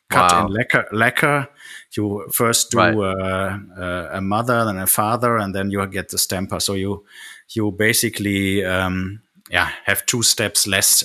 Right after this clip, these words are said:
Speaker 1: in, in, in, in, in the process.
Speaker 2: Hmm.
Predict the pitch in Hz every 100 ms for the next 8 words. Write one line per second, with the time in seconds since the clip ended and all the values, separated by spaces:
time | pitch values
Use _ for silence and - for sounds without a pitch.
0 | - 95 90 90 76 90 82 85 85 78
1 | 85 85 82 78 92 92 - - 52 -
2 | - - - - - - 120 117